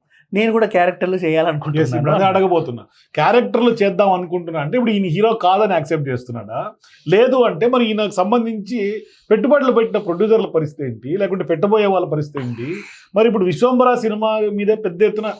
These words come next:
Speaker 2: ఎక్స్‌పెక్టేషన్స్ ఉన్నాయి, వీటి పరిస్థితి ఏంటి?
Speaker 1: So, ఇట్లాంటి
Speaker 2: అంటే
Speaker 1: కామెంట్లు
Speaker 2: ఇప్పుడు
Speaker 1: చేస్తే
Speaker 2: విశ్వంబర సినిమా ఫెయిల్ అని ముందే చెప్పదలుచుకున్నాడు ఈయన?
Speaker 1: మనము అందరి దగ్గర, ఎవరి దగ్గర అయితే సూట్ కేసులు తీసుకున్నామో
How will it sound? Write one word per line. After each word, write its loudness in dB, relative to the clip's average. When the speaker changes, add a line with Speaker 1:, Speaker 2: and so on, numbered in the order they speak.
Speaker 2:
ఎక్స్‌పెక్టేషన్స్ 0
ఉన్నాయి, -4
వీటి -4
పరిస్థితి -2
ఏంటి? -10
Speaker 1:
So, 2
ఇట్లాంటి -2
Speaker 2:
అంటే -8
Speaker 1:
కామెంట్లు 2
Speaker 2:
ఇప్పుడు 4
Speaker 1:
చేస్తే 2
Speaker 2:
విశ్వంబర 2
సినిమా -2
ఫెయిల్ 4
అని 2
ముందే 4
చెప్పదలుచుకున్నాడు -2
ఈయన? -12
Speaker 1:
మనము -2
అందరి 2
దగ్గర, 4
ఎవరి 4
దగ్గర 4
అయితే 2
సూట్ -2
కేసులు 0
తీసుకున్నామో -4